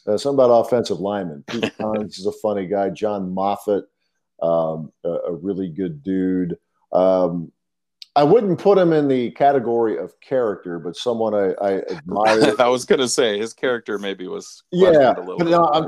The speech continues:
Speaker 1: I'm talking about someone else here too. Uh, Chris Borland is someone I, I, I admire. Now he's a, you know, uh, he was a guy who was a great linebacker here, just an outstanding linebacker, and was, he had a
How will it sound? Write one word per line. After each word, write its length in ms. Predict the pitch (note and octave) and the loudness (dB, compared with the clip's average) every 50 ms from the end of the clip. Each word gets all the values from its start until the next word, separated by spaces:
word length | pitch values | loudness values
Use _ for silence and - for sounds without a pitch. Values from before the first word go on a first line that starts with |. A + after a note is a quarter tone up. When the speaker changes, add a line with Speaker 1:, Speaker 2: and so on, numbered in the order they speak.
| - | 0
Speaker 1:
I'm 80 | D3 D3 | 0 0
talking 180 | C#3 G3 F3+ F3 | 2 2 2 2
about 200 | E3 D3 C#3 C#3+ | 2 2 0 -2
someone 320 | - E3 D3+ C#3 C3 B2+ | -4 -6 -4 -4 -2 -2
else 240 | C3+ C#3 C#3 C3+ - | -2 -2 -2 -4 -4
here 140 | C3+ A#2+ G#2+ | -6 -8 -8
too. 340 | - - C#3+ C3+ B2+ A#2 | -8 -6 -4 -2 -2 -2
Uh, 80 | A2 G#2+ | -2 -4
Chris 320 | G#2 - - F#3+ F#3+ - | -4 -4 -4 -4 -4 -4
Borland 680 | - A2+ F#2 F2 G#2+ G#2+ G#2+ G#2+ G2 F2+ D#2+ D#2 D#2 D2 - - | -6 -10 -6 -4 -2 -2 -2 -4 -6 -8 -10 -14 -18 -20 -18 -16
is 200 | G2+ F#2+ - - | -14 -14 -12 -12
someone 360 | - G#2+ G2+ G2 G2 F#2+ F2+ | -12 -12 -10 -10 -12 -12 -10
I, 160 | F2+ F2+ F2+ | -10 -10 -10
I, 400 | E2+ - F2+ F#2 F2+ - - F#2 | -10 -10 -10 -10 -10 -10 -8 -10
I 120 | F#2+ F#2+ F#2 | -8 -8 -10
admire. 720 | F2+ D#2+ D2+ E2+ F2+ F#2+ G2 G2+ G2 F#2+ F2 E2 D#2+ D#2+ E2 | -10 -12 -14 -14 -10 -8 -8 -6 -6 -6 -6 -8 -8 -8 -10
Now 240 | F2+ F2 E2+ D#2+ - - _ | -10 -10 -10 -10 -12 -12 _
he's 340 | G2+ A2 G#2+ G#2+ F#2+ F#2 G2+ | -8 -8 -6 -6 -8 -6 -6
a, 140 | G2+ F2+ - _ _ _ - | -6 -8 -8 _ _ _ -12
you 80 | G2+ | -10
know, 260 | G2 F2+ F2 E2+ D#2+ _ _ _ _ _ _ _ _ _ _ _ - | -8 -6 -6 -6 -8 _ _ _ _ _ _ _ _ _ _ _ -6
uh, 300 | - D2+ D#2 D#2 D#2 D2 - _ _ _ _ _ _ _ _ _ - - _ | -4 -2 -2 -4 -6 -8 -12 _ _ _ _ _ _ _ _ _ -20 -14 _
he 100 | - A#2 | -6 -4
was 120 | A#2 G2+ F2 | -4 -4 -4
a 40 | F2 | 0
guy 200 | A#2 A2 G#2 G2+ | 2 4 4 4
who 60 | G2 | 2
was 100 | F#2+ E2+ | 2 -2
a 60 | - | 0
great 200 | - A2+ A#2 A#2 | 2 2 4 4
linebacker 560 | G#2 G#2+ A2 A2 G#2+ G2+ F#2+ F2+ - - F2+ | 4 2 2 2 0 0 0 0 -2 -6 -8
here, 300 | E2+ F#2 E2+ E2 E2 - - - F2 | -6 -6 -4 -4 -6 -6 -10 -12 -12
just 180 | F#2 F2 - | -12 -12 -10
an 80 | F#2 F2+ | -10 -10
outstanding 480 | F2 E2+ - - G#2+ A2 A#2 A#2+ A2 | -10 -10 -10 -8 -6 -6 -4 -4 -6
linebacker, 800 | G2 F2+ F2 F2 F2 E2+ D#2+ E2+ E2+ E2+ - - F2 F2+ F2+ - - - | -6 -6 -6 -8 -8 -8 -6 -6 -6 -6 -8 -8 -8 -8 -8 -8 -8 -10
and 400 | G2+ F#2+ F#2 F2+ E2+ E2+ D#2+ - _ _ _ _ _ _ _ _ _ _ _ _ _ | -10 -8 -8 -8 -10 -10 -12 -14 _ _ _ _ _ _ _ _ _ _ _ _ _
was, 500 | - A#2+ A2 F#2+ F#2 F2 E2+ D#2+ - - _ | -12 -8 -6 -4 -4 -4 -4 -6 -10 -8 _
he 120 | F#2+ F#2 | -4 -2
had 140 | F2+ G2 F#2+ | 0 2 2
a 140 | F2+ E2+ C#2+ | 0 0 -2